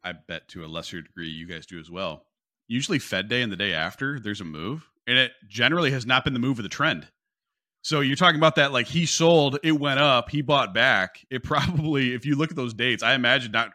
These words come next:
not long after that, it reversed. And so, like, he made trader one oh one mistakes, um, when it happened, which is, which is pretty funny. But hold on, Alan, before you go, I just wanna get these numbers out here 'cause I think it's interesting to people that are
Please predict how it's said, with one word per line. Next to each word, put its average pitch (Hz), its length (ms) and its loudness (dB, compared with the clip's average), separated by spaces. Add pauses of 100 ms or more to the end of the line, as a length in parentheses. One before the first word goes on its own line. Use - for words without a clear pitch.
not 135 240 -2
long 147 220 2
after 135 240 2
that, 104 140 -2
it 95 60 -6
reversed. 139 380 0
And 131 100 -8
so, 131 100 -6
like, 120 100 -4
he 190 140 -2
made 160 340 2 (340)
trader 170 520 4
one 143 300 4
oh 147 120 2
one 127 580 0
mistakes, - 640 0 (480)
um, 101 760 -2
when 127 180 -4
it 113 100 0
happened, 123 300 2
which 143 160 -4
is, 123 160 -8
which 156 160 -2
is 143 80 -6
pretty 151 240 0
funny. 127 260 -4
But 147 120 2
hold 175 120 2
on, 135 140 2
Alan, 117 120 0
before 135 260 -4
you 131 60 -2
go, 113 160 -4 (380)
I 135 80 2
just 147 120 0
wanna 156 120 2
get 135 140 -4
these 127 120 -6
numbers 117 220 -4
out 110 80 0
here 101 100 0
'cause 101 120 -8
I 101 40 -6
think 110 160 -6
it's 107 120 -10
interesting 107 340 -8
to 90 60 -12
people 101 200 -8
that 95 100 -4
are 82 120 -6